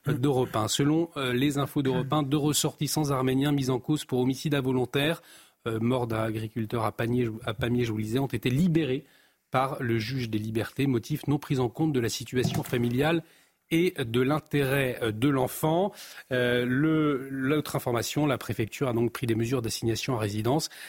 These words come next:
Les deux ressortissants arméniens sont sortis du cra, centre de rétention administrative, par leurs propres moyens. La troisième personne reste en détention provisoire. Jean-Michel Fauvergue, euh, c'est vrai que c'est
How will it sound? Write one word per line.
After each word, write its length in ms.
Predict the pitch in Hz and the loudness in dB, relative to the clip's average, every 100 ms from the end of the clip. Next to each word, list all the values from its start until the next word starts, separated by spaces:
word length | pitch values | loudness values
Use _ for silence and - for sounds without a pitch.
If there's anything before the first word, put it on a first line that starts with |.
| - - | -18 -4
Les 80 | 117 | 0
deux 120 | 113 | 2
ressortissants 640 | 135 131 123 - 123 - 127 | 2 0 -2 -4 -2 0 0
arméniens 400 | 110 113 120 139 | 2 2 2 0
sont 160 | 123 | -2
sortis 320 | 110 117 - | -2 -4 -6
du 180 | 117 113 | -8 -6
cra, 380 | - - 113 131 | -4 -2 0 0
centre 340 | - 123 - | -2 -4 -2
de 80 | 110 | 0
rétention 460 | 107 107 117 - 123 | 0 0 -2 -2 -2
administrative, 560 | 107 104 107 - 139 | -2 -2 -6 -6 -8
par 160 | - 110 | -2 0
leurs 160 | 101 - | -2 -6
propres 520 | - 180 180 - 123 | -4 -2 -2 -4 -2
moyens. 520 | 120 127 139 147 180 - - - - - _ - | 2 2 4 2 2 -2 -14 -18 -20 -20 _ -4
La 100 | 123 | -2
troisième 400 | 117 143 131 156 | 0 -2 2 0
personne 480 | - 117 - 156 151 - | 0 -2 0 0 0 0
reste 400 | 123 151 - 120 | -2 -2 -2 -2
en 60 | |
détention 580 | 110 120 - 110 - 165 | -2 -4 -4 -6 -2 -4
provisoire. 580 | 143 123 110 110 156 156 | -2 -2 0 0 0 0
Jean-Michel 480 | 131 131 123 - 123 | 0 0 2 0 -2
Fauvergue, 600 | - 127 139 180 160 120 - - - - 139 | 0 0 2 2 0 -4 -8 -14 -14 -6 -2
euh, 420 | 127 120 120 120 | 2 2 0 -2
c'est 200 | - 123 | -2 0
vrai 220 | 117 151 | 0 0
que 60 | 139 | -2
c'est 260 | - 120 | -4 -4